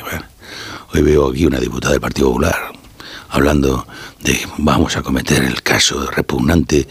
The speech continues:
de quien en plena pandemia se aprovechaba para sacar provecho. Yo no sé qué le habrá hecho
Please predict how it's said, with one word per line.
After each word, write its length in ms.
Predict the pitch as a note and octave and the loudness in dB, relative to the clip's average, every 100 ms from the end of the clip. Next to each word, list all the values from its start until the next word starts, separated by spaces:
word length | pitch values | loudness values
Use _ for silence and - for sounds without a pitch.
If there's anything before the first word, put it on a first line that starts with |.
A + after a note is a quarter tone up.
| - - - - | -10 -14 -14 -6
de 120 | - | -4
quien 380 | - D#2 C#2 C2+ | 0 2 2 2
en 220 | C2+ C2+ | 0 2
plena 260 | D#2+ E2 - | 2 2 0
pandemia 640 | C#2+ C#2 D#2 C#2+ D2 C#2 - - - - | -2 2 4 4 2 0 -6 -16 -16 -8
se 140 | - D#2 | -2 -2
aprovechaba 640 | - C2 B1+ - E2 C2+ | 0 -2 0 0 0 -2
para 160 | C#2+ C#2 | -4 -4
sacar 300 | C#2+ C#2 C#2 | -2 -2 -2
provecho. 420 | - E2 - - | 2 2 0 -4
Yo 160 | C#2 C#2 | -6 -4
no 80 | |
sé 180 | D2 D2+ C#2+ - | -2 -2 -4 -2
qué 100 | D2 | 0
le 60 | |
habrá 260 | C#2 C#2 C#2+ | 2 2 4
hecho 380 | C#2 - C#2 | 4 2 -2